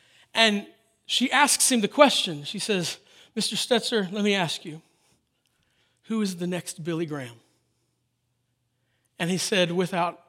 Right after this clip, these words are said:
hesitation, "Jane, the Uber driver." And Lori said, "What do you mean?" And so he told her this story about what had happened.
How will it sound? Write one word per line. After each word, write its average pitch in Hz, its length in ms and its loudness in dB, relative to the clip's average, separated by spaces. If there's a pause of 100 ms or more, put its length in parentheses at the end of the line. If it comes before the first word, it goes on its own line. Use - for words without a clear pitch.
(100)
hesitation, 147 720 -10 (840)
"Jane, 165 260 -2
the 147 60 -2
Uber 175 200 -4
driver." 127 400 -10 (2750)
And 202 180 8
Lori 226 180 8
said, - 280 4 (1300)
"What 190 260 -6
do 196 60 2
you 170 100 0
mean?" 160 400 -2 (380)
And 156 100 -8
so - 140 -8
he 180 80 -2
told 190 260 -8
her 185 80 -4
this 170 160 -8
story 139 460 -10 (500)
about 170 200 -6
what 165 120 -4
had 156 100 -8
happened. 156 400 -8